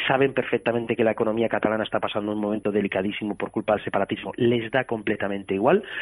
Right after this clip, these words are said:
porque las elecciones se establecen en términos identitarios. Y, eh, la candidatura de Puigdemont es un ejemplo de ello.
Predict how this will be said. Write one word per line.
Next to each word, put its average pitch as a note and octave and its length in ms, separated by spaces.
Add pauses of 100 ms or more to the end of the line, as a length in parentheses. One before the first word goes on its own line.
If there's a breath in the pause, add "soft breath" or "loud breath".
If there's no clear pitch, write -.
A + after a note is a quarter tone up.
(280 loud breath)
porque D3+ 480
las G#2 380
elecciones A2 320
se - 80
establecen A2+ 380
en G2 100
términos F#2 360
identitarios. - 600 (540 loud breath)
Y, A#2 400
eh, G#2+ 180
la G2+ 160
candidatura G#2+ 560
de G3 140
Puigdemont F3+ 520
es A2+ 200
un G2+ 80
ejemplo F#2 360
de F2+ 140
ello. D3 240